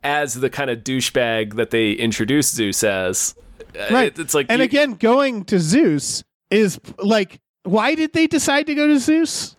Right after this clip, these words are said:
Speaker 2: Like,
Speaker 1: to try
Speaker 2: why?
Speaker 1: to
Speaker 2: What
Speaker 1: recruit,
Speaker 2: was the
Speaker 1: recruit people to fight Gore, yeah.
Speaker 2: Right.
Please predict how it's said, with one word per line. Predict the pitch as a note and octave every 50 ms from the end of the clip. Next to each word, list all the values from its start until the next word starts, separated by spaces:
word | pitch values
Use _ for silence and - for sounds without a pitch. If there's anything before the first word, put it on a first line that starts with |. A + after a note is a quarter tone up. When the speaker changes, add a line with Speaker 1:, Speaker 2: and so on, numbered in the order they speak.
| _
Speaker 2:
Like, | F#3+ A3+ A3 - -
Speaker 1:
to | G#3 A3+
try | A#3+ A#3+ C4 C4
Speaker 2:
why? | B3+ C4+ C4
Speaker 1:
to | A#3
Speaker 2:
What | G3 G#3+
Speaker 1:
recruit, | A#3+ C4 - -
Speaker 2:
was | C4 A3+ -
the | - G#3
Speaker 1:
recruit | D#3 D#3 B2+ - E3+ E3
people | - D3+ C#3+ D3+ C#3+
to | C#3+
fight | - - C#3+ C#3+ -
Gore, | - - F#2 - G2+ -
yeah. | G2+ G#2+ F#2+ E2+ - _ _ _ _ _ _ _
Speaker 2:
Right. | A#3+ B3 D4 C#4 A#3+ F#3 D#3+ C#3+